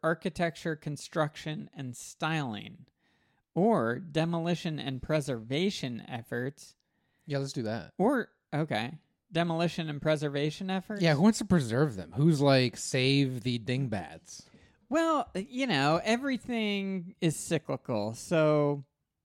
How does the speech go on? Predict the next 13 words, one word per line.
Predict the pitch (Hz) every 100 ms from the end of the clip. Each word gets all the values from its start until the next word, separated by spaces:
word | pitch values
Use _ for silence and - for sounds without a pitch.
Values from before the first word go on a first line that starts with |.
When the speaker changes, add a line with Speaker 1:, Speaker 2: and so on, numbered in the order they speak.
| _ _ _
Speaker 1:
now | 165 165 156 165 180 220 190 151 165
there's | 165 165
enough | 165 160 160
of | 175
them | 160 160 156
that | 147
have | 139 139
been | 151
around | 143 131 135 147 165 156
the | 143
long | 135 139 143
enough | 139 135 127
where | 147 139 131